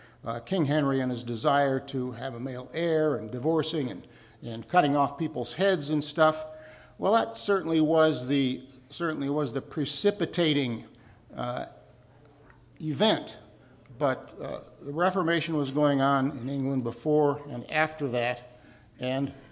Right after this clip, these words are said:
I suspect probably would have happened without King Henry the eighth. Could be wrong about that. Uh, in fact, w-, well, Cranmer was maybe the only person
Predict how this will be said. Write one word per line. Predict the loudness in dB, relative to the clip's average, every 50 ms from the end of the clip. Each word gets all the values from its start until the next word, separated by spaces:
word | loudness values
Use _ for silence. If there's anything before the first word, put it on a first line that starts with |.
| -20 -20 -20 -20 -10 -6
I | -6 -6
suspect | -6 -6 -8 -10 -8 0 2 4 4 2 0 -6 -8 -2
probably | 2 2 2 2 2 0 0 0 2
would | 2 2 0
have | -2 -4
happened | -4 -4 -4 -4 -2 -2 -2 -4 -4 -4 -6 -6
without | -6 -2 2 2 2 2 2 -2
King | -2 -2 -2 0
Henry | 0 0 2 2 2
the | 2 4 2
eighth. | 2 2 0 -4 -10 -16 -20 -20 -20 -20 -20 -20 _ _ _ -10
Could | -8 -6
be | -4 -4
wrong | -2 -2 -2 -2 -2
about | -2 -4 -6 -6 -6
that. | -8 -8 -8 -8 -10 -16 -20 -20 _ _ _ _ _ _ -20 -20 -20 -20 -20 -20 -20 -20 _ -20 -12 -10
Uh, | -8 -8 -8 -8 -10 -14 -18 -20 -20 -20 _ -8
in | -8 -6
fact, | 0 2 4 4 4 4 0 -8 -14 -16 -18 -20 -20 -20 _ _
w-, | -4 -4 -2 0
well, | 2 0 0 0 -4 -12 -18 -20 -12
Cranmer | -6 -4 0 2 2 2 2 2 2 0 -2 -4 -10 -18 -20 -20 -20 -20 -20 -20 -14 -4
was | 0 2 2 2 2 0 -4 -8 -12 -18 -20 -20 -20 -14 -8
maybe | -4 -4 -2 -2 -2 -2 0
the | 0 0 0 0 0
only | 0 2 2 4 4 4 2 2 0 -2
person | -2 0 0 2 2 0 -2 -4 -6 -6 -8 -10